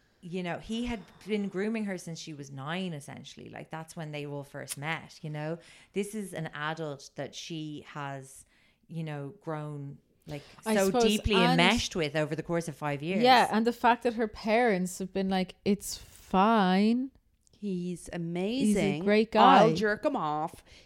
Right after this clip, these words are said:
Speaker 3: You do the necking.
Speaker 1: Oh, I'm, God, I'm so sorry. <laughs> I don't know. I'm so, you know what? I'm, I'll tell you why I, I really, I have a sense of respect for Bob and Marianne, even though they made huge mistakes at the time. I'll tell you about it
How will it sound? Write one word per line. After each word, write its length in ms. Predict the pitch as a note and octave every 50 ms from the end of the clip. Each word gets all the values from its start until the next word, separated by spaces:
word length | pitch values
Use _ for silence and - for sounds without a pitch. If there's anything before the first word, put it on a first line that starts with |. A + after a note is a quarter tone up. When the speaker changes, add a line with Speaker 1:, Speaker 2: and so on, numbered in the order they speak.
| _ -
Speaker 3:
You 400 | F3 E3+ F#3 G3 F#3 F#3 F#3 F#3
do 240 | D#3+ G#3 G3+ G3+ F#3+
the 100 | A3+ A#3
necking. 680 | A3 G3+ E3 D#3+ D#3 - - F3 D3+ D3 D3 D3+ D3+ - _ _ - -
Speaker 1:
Oh, 680 | G3 G3 G3+ G3 G3 G3 G3 G3 G3+ - - - - C4 C4 C4 C4 C4 - _ _ _ _
I'm, 120 | - G#3 G3
God, 240 | - G#3 G#3 G#3
I'm 100 | G#3 G#3
so 180 | - - - A#3+
sorry. 280 | A3+ - D#4 G3 G#3 A3+
<laughs> 20 |
I 20 |
don't 140 | G3+ - -
know. 160 | C#4 - - A3+
I'm 140 | B3+ A#3+ G#3+
so, 600 | - - - - C4 B3 B3+ B3+ B3+ B3 A#3+ A#3 - - - - - A3+ - - A3
you 140 | F#3+ C4+ C4+
know 160 | C4+ C#4 D4+
what? 260 | C#4 B3+ A#3 A3+ G#3+
I'm, 300 | G#3 G3 G3 F#3+ G3 - - - - -
I'll 100 | G3 G#3
tell 200 | - B3 A#3 A#3+
you 100 | C4 B3+
why 340 | G#3 G3+ F3 E3+ E3+ E3+ D#3+
I, 160 | D#3 D#3 - -
I 80 | D#3+
really, 500 | D#3 D3+ D#3 E3 D3+ D#3 D3+ D3+ C#3+ - _ _ -
I 60 | E3+
have 520 | E3+ F3 - - G#3 G#3 F#3 F#3 F#3 F#3 F3+ F#3 - _ _ _ _
a 520 | F3 E3+ E3+ F3 F3 E3+ E3+ E3+ E3+ E3 - - _ _ - - -
sense 560 | E3 D#3 D#3+ E3+ G3 A3 A3 - - - - -
of 220 | - C#3+ C#3 C#3
respect 480 | C3+ C3 C3 _ - B2+ B2+ B2+ _ - - _
for 180 | C#3 C3+ C3 - _ _ _ _ _ _ _ _ _ _ _ _
Bob 300 | D#3+ C#3+ C#3 C#3 C#3+ D3
and 100 | C#3+ C#3+
Marianne, 380 | C#3 C#3 C#3 C#3 C3+ C3+ C#3
even 240 | C#3+ C#3+ C#3 D#3 D3+
though 140 | C#3+ D3 C#3+
they 140 | C3+ C#3+ D3
made 220 | D3 C#3+ C#3 C#3
huge 360 | - - - D#3+ D3 D3 D3 -
mistakes 380 | D3 C#3 - C#3+ C3 C3 -
at 80 | C3+ -
the 60 | -
time. 240 | - - B2 - - -
I'll 60 | -
tell 140 | - D#3+ D3+
you 60 | D3
about 220 | D3 C#3+ C3+ - -
it 120 | C3 -